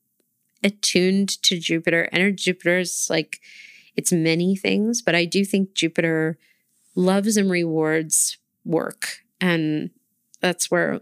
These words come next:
luck tends to come into it. And there are plenty of people in this world who work very hard and who have really unfortunate circumstances. So totally not, um, s-,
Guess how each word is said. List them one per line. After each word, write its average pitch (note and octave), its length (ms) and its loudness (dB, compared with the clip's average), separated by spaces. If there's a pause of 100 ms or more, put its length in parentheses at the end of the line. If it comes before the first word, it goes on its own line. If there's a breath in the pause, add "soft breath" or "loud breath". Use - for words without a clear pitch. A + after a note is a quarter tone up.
luck E3+ 440 -2
tends F3+ 360 0
to - 80 -4
come E3+ 400 -4
into F#3+ 380 -2
it. G#3+ 260 -2
And F3 300 -2
there - 100 0
are - 40 -4
plenty F3+ 280 0
of D#3+ 40 -6
people D#3+ 260 -2
in D#3+ 60 0
this E3 200 -2
world E3 180 0
who F#3 60 0
work E3+ 180 -4
very D#3+ 240 0
hard D#3 320 -2
and F3 240 0 (220)
who F3+ 80 0
have E3+ 200 -2
really D#3+ 220 0
unfortunate - 600 -2
circumstances. - 840 -2
So - 260 -2 (680 loud breath)
totally F3 320 2
not, D3+ 300 -2 (180)
um, - 480 -4 (960)
s-, - 240 0